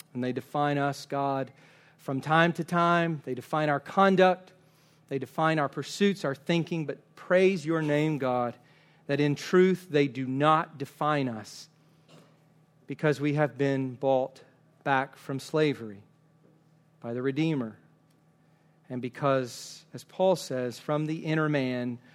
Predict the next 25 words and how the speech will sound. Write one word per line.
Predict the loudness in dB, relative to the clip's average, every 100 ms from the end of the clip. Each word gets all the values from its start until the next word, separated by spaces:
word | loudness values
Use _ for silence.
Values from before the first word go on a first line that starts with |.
| _
we | -8
delight | -6 -4 2 2 0 -6
in | -10
the | -8
law | -6 -4 -4 -6 -12
of | -14
God. | -12 -12 -12 -16 -20 _ _ _ _ _ _ _ _ -8
We | -6
praise | 0 2 2 0
you |
for | -6 -4
that, | -4 -2
God, | -4 -2 -4
that | -6
no | -4
matter | 0 2 2 0 -4 -16 -20 _ _ _ _ _ _ _ _ _ _ _ _ _ _
how | -4 4 6 8 6 2 -10 -20 -20 -20 _ _ _ _ _ _ _ _ _ _ -6
we | -6
fall | 4 6 8 6
and | 4
stumble, | 0 4 4 6 4 2 2 -2 _ _ _ _ _ _ _ _ _ _ _
you | -6 0
are | 0
with | 0 -4 -8
us. | -16 -16 -20 -20